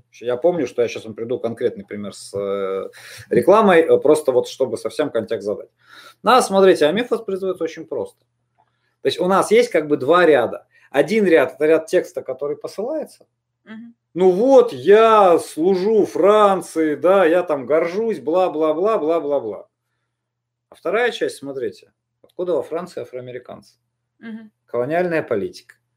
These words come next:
Speaker 1: Я, будучи тем, кто угнетённый, не считаю себя угнетённым, одеваю форму угнетателей и отдаю
Speaker 2: Мгм.
Speaker 1: честь флагу, который, собственно говоря, понятно, да, сделал мою страну страной рабов.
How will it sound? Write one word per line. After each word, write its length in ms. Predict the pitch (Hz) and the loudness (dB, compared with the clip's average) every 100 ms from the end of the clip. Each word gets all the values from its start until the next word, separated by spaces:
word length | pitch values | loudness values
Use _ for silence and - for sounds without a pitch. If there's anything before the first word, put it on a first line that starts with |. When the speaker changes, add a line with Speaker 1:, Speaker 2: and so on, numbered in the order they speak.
| _ _ _ _ _ | _ _ _ _ _
Speaker 1:
Я, 680 | 95 151 180 156 127 - _ | 0 4 4 4 0 -4 _
будучи 500 | 104 156 156 147 143 | -6 -2 -2 -4 -10
тем, 360 | 131 - 170 120 | -4 2 2 2
кто 320 | - 156 139 | -4 0 0
угнетённый, 720 | 113 131 135 208 240 220 156 | 0 -8 -4 0 2 0 -4
не 280 | 139 180 190 | -4 -2 -2
считаю 540 | - - 135 151 131 | -2 -10 -2 0 2
себя 360 | 104 123 117 127 | -2 -6 -4 -2
угнетённым, 600 | 104 110 107 208 214 135 | -2 -6 -2 -2 0 -4
одеваю 480 | 131 160 185 180 127 | -2 0 4 4 4
форму 420 | - 170 139 131 | 4 2 2 -2
угнетателей 880 | 135 127 131 156 135 - 131 190 240 | -6 -6 -4 -2 -2 -2 -2 2 4
и 40 | 170 | 4
отдаю 440 | 135 135 156 175 | 4 2 2 2
Speaker 2:
Мгм. 80 | - | 0
Speaker 1:
честь 320 | 165 151 - | 0 0 -2
флагу, 440 | - 196 240 214 - | -4 2 2 2 2
который, 460 | 156 190 202 185 | 0 2 2 2
собственно 500 | - 170 - 165 147 | -2 -8 -8 -10 -10
говоря, 520 | 127 131 143 196 226 - - | -6 -4 0 0 -2 -8 -10
понятно, 380 | - 165 139 131 | -4 -2 -2 0
да, 220 | 147 202 202 - | 2 2 2 -10
сделал 560 | 127 131 208 190 160 | -14 0 4 6 6
мою 260 | 151 156 156 | 4 0 0
страну 360 | - 160 165 214 | -2 -6 -6 -8
страной 360 | - 139 156 | -8 -4 -2
рабов. 300 | 147 113 95 | -2 -4 -10